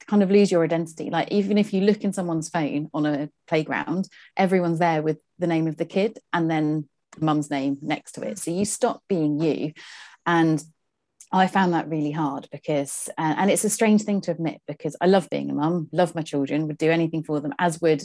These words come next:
you know, every parent. But you don't spend fifteen, twenty years working, you don't go to university, you don't do all of that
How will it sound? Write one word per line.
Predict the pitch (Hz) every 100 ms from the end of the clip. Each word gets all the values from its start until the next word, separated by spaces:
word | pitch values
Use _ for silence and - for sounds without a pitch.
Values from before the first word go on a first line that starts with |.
| -
you | 143
know, | 139
every | - 147 139 135 139 - _
parent. | - 190 - - 180 - - - - _ _
But | 208 - -
you | - 208 208
don't | 220 -
spend | - 202 196 190 185
fifteen, | 196 - 185 180
twenty | 175 180 165 165
years | 160 165
working, | 165 160 160 160
you |
don't | 160 160
go | 170
to | 160 160
university, | 156 156 156 156 - 156
you | 156 147
don't | 156 151
do | 160 170
all | 175 170
of | 156
that | 165